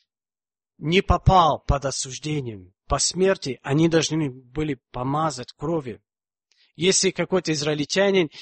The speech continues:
не поверил, не помазал своего дома, то они тоже, им тоже досталась бы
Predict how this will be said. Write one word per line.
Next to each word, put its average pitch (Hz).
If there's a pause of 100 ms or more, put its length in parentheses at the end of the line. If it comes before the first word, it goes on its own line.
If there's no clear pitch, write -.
(140)
не 175
поверил, 151
не 190
помазал 170
своего 131
дома, 156 (840)
то 180 (1000)
они 139
тоже, 120 (180)
им 175
тоже 156
досталась 147
бы 107